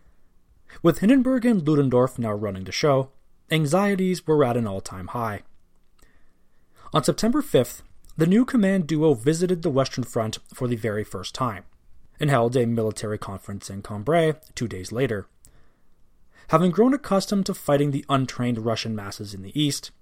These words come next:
neither man was prepared for what awaited him. Ludendorff would later admit, quote,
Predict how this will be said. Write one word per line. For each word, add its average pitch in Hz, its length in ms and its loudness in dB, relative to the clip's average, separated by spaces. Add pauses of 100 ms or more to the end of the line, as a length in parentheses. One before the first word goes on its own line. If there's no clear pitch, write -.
(340)
neither 220 360 4
man 196 280 2
was 170 120 0
prepared 117 480 -2
for 117 100 -4
what 104 160 -6
awaited 113 380 0
him. 90 180 -10 (880)
Ludendorff 139 560 2
would 104 160 -2
later 98 260 -6
admit, 123 380 -4 (460)
quote, 147 380 2